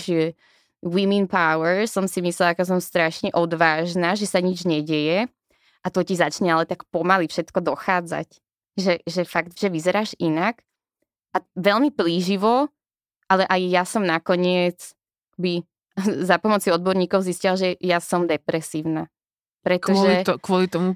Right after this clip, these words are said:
Speaker 2: príbratiu a
Speaker 1: Presne, lebo vieš, že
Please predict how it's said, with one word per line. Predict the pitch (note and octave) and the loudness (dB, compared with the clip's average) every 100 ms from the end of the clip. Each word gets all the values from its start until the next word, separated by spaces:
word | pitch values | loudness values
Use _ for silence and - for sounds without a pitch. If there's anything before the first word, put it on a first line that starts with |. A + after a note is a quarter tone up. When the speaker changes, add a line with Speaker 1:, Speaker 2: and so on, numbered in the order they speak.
| - | -2
Speaker 2:
príbratiu | F#3 F3+ F3 F#3 F#3 - F#3+ F3+ | -2 0 2 0 0 -2 0 2
a | - D#3+ | 0 -2
Speaker 1:
Presne, | - A3+ C#4 - F#3 D#3+ _ | 0 2 2 0 0 -2 _
lebo | G3 G#3+ | 0 2
vieš, | A3+ G#3 F#3+ A#3 A3 | 2 2 2 0 2
že | G#3 | 2